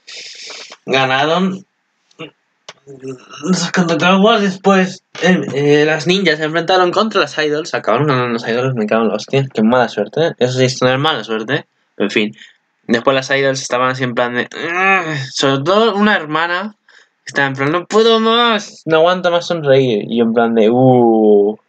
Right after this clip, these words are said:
uh". Y porque vino, eh, ¿cómo se llamaba? La productora y le dijo, "Oye, ¿qué hacéis aquí? Vámonos ya". <laughs> Y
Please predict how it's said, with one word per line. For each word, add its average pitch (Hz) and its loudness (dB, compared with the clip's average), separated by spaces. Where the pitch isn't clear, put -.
uh". 139 4
Y 127 0
porque 113 0
vino, 131 2
eh, 117 4
¿cómo 120 0
se 131 -4
llamaba? 117 2
La 117 2
productora 131 2
y 123 -4
le 120 -2
dijo, 131 -2
"Oye, 143 2
¿qué 151 0
hacéis 160 -4
aquí? 143 -6
Vámonos 170 2
ya". 160 2
<laughs> - -20
Y 135 -14